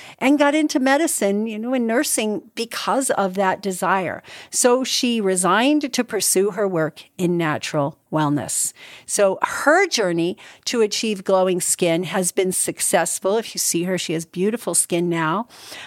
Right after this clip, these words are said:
And she learned the power of food and keeping the body healthy, keeping the gut healthy, the blood sugar balanced, and keeping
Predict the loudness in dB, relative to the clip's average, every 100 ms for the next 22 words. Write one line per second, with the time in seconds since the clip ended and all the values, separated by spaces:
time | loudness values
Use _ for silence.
0 | -4 0 0 0 -2 -2 -2 0 2 2
1 | 2 0 -2 -2 2 4 4 4 2 -2
2 | -6 -8 -2 2 2 0 -6 -14 -18 -2
3 | -2 -2 -4 -8 -4 -2 0 -2 0 2
4 | 4 2 -2 0 2 2 -2 -2 -4 0
5 | 0 4 4 4 2 0 0 -4 -4 0
6 | 2 2 -2 -6 -6 -6 -6 -6 -8 -8
7 | -8 -6 -4 -2 0 -2